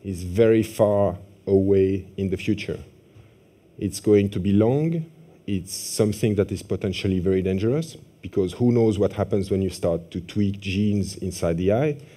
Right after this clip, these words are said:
Maybe it starts to tweak genes in the kidneys also, and who, who knows what else. Uh,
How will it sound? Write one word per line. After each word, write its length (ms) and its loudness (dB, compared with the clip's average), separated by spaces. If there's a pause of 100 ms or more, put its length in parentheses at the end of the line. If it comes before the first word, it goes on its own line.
(380)
Maybe 320 4
it 80 -4
starts 360 0
to 60 -16
tweak 360 -4
genes 420 -2
in 220 -6
the 100 -2
kidneys 460 0
also, 440 0 (720)
and 160 0
who, 120 4
who 160 2
knows 220 2
what 160 0
else. 360 -2 (960)
Uh, 380 2